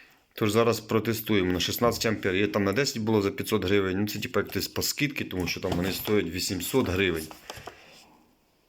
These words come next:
Ну зараз подивимося, відкриємо, подивимося, що це за штуковина. Ось його дані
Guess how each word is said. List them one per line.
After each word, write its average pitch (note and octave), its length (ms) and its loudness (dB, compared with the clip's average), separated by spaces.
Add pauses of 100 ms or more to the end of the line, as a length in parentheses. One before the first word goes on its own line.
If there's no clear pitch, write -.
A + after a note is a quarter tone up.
(120)
Ну A2+ 120 2
зараз A#2+ 260 4
подивимося, G#2 440 0
відкриємо, G2 400 4
подивимося, E2+ 520 0
що E2 80 -8
це E2 80 -10
за E2+ 100 -8
штуковина. E2+ 500 -4
Ось - 140 -12
його G2 340 -2
дані A2+ 440 0